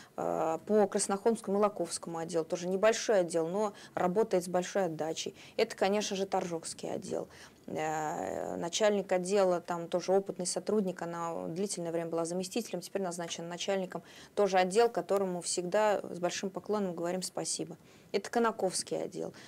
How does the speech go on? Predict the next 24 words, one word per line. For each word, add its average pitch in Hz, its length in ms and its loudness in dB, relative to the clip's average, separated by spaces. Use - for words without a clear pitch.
С - 100 -10
учётом 233 400 4
их 208 180 -2
трудности 214 600 4
расположения, 190 880 4
да, 202 140 4
приближенности 190 760 0
к - 100 -10
Московской 185 640 -2
области. 156 460 -2
И, 190 360 6
э, - 140 2
вообще 180 320 4
очень 214 220 2
крупный 180 480 0
отдел, 170 260 0
очень 165 220 -4
большой, 190 320 0
нагрузка 196 380 2
там 170 180 -2
огромная. 170 560 2
Но 202 360 6
люди, 208 340 4
м, - 480 2